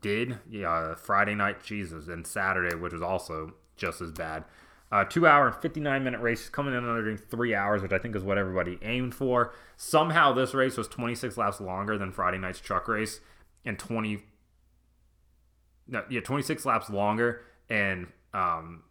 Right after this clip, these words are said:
somehow was only fifteen minutes longer,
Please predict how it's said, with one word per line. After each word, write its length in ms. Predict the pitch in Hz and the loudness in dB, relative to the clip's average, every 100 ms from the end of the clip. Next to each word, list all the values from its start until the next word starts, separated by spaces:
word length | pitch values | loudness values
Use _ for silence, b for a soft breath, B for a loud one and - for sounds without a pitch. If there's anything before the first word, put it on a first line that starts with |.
| _ _ - | _ _ -16
somehow 380 | - 117 110 107 | -4 0 2 2
was 100 | 107 | 0
only 180 | 104 | -4
fifteen 580 | 98 - 107 - 110 98 | -6 -4 -4 -4 -8 -6
minutes 300 | 92 87 - | -6 -8 -10
longer, 640 | 87 85 85 82 87 92 | -10 -6 -6 -8 -12 -16